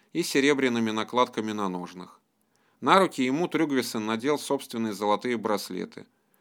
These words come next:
а на плечи бархатный плащ. Люди Олова, поглядев на Торстейна,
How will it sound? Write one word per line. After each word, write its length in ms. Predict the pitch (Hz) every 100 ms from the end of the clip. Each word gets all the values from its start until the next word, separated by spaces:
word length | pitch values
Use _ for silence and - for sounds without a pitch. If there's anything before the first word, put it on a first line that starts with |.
| _
а 80 | 107
на 140 | 113 117
плечи 320 | 143 156 110
бархатный 520 | 98 110 - - 95
плащ. 440 | 95 95 - - - _ _ _ _ _ _ _ _
Люди 300 | 120 156 151
Олова, 460 | 127 165 170 107 92
поглядев 540 | - 107 120 131 127
на 100 | 127
Торстейна, 680 | 117 156 143 - 101 92 87